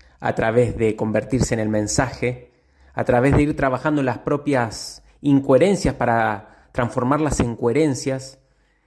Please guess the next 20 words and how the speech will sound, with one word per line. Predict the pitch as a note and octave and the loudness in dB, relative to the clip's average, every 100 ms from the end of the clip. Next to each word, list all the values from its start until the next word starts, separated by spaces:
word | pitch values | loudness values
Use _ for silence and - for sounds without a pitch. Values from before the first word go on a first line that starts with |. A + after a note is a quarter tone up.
| _ | _
en | - A#2 | -4 -2
ese | B2 B2 B2+ | 0 0 -2
camino, | - A#2 C#3+ B2+ | 0 2 4 4
en | A#2+ | 2
esa | B2+ A2+ | -2 -4
travesía | - A2 G#2+ - B2+ A#2 | -2 -2 -2 -2 2 2
de | A2 | 2
acercarse | G#2+ - A2 - A#2+ A#2+ - B2+ B2+ - _ _ _ - | 0 -2 -4 0 -2 -2 -2 -4 -4 -10 _ _ _ -4
y | B2+ B2 | -2 -2
constantemente | C3 A#2+ A#2 - E3+ D#3 C3+ C3 D3 C#3+ B2+ | 0 0 0 0 0 0 2 4 2 2 0
corregir | B2+ A2+ A#2 - D#3 C#3+ C#3+ C#3+ - _ _ _ _ | 0 0 -2 -2 0 0 -2 -10 -20 _ _ _ _
todas | D#3+ D#3+ C3 | 2 2 0
esas | C#3 C3 A2 | -4 -4 -6
partes | - C3 C3 C3 B2 - | -4 -2 0 -2 -4 -6
que | - - A2+ | -10 -4 -2
requieren | A2 A2 - C3+ B2+ B2 | 0 -4 -4 0 2 2
atención, | A2 A2+ A2 G#2+ - C3 B2+ B2 - | 2 -2 -4 -4 0 2 2 -2 -4
trabajo, | A#2 A2 C3 B2 A#2+ | -2 0 0 -2 -6
entrenamiento, | G#2+ A2+ G#2+ G#2+ A#2+ B2+ A2+ A2+ | -4 -4 -4 -4 -2 -2 -2 -4
corrección | A2 A2 G#2+ - - C3 C3 C3+ | -4 -4 -6 -6 -2 0 0 -6